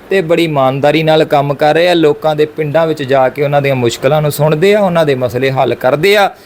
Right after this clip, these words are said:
ਤੇ ਕਾਂਗਰਸ ਪਾਰਟੀ ਦੀ ਮਜ਼ਬੂਤੀ ਲਈ ਸਰਦਾਰ ਸਾਹਿਬ ਕੰਮ ਕਰ ਰਹੇ ਆ। ਕੋਈ ਸਾਡੇ 'ਚ ਵਖਰੇਵਾਂ ਨਹੀਂ ਆ।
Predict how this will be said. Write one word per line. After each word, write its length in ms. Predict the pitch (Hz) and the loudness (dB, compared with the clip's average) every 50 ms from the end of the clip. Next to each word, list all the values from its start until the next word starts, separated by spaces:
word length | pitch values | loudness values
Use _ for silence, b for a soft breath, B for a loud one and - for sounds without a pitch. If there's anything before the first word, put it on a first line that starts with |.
| B B B - | B B B -8
ਤੇ 100 | 185 180 | -8 -6
ਕਾਂਗਰਸ 440 | 175 165 156 151 151 151 151 151 - | -2 0 0 0 0 -2 -6 -8 -4
ਪਾਰਟੀ 380 | - 156 143 139 139 - 147 | -2 0 0 0 0 -2 -2
ਦੀ 100 | 143 170 | -2 0
ਮਜ਼ਬੂਤੀ 580 | 175 165 151 143 135 135 143 151 - - 185 190 | -2 0 -2 -2 -2 0 -2 -2 0 0 0 0
ਲਈ 100 | 190 202 | 2 0
ਸਰਦਾਰ 400 | 147 170 165 147 151 147 143 131 | 0 0 0 2 2 0 0 0
ਸਾਹਿਬ 260 | - 156 156 139 - | 0 -2 -2 -2 -2
ਕੰਮ 220 | 147 131 117 110 | -2 -4 -4 -4
ਕਰ 200 | 104 - 110 104 | -6 -6 -6 -4
ਰਹੇ 200 | 101 98 107 113 | -4 -4 -6 -6
ਆ। 40 | 117 117 - | -8 -6 -2
ਕੋਈ 160 | 156 180 190 | 0 0 0
ਸਾਡੇ 360 | 196 - - 151 139 139 139 135 | 0 0 -2 -2 0 0 0 -2
'ਚ 100 | - 147 | -2 -4
ਵਖਰੇਵਾਂ 500 | 123 113 - 120 123 127 135 147 147 139 | -6 -6 -4 -2 -2 0 0 0 0 2
ਨਹੀਂ 280 | 180 180 208 196 175 | 2 2 2 2 0
ਆ। 80 | 127 | -2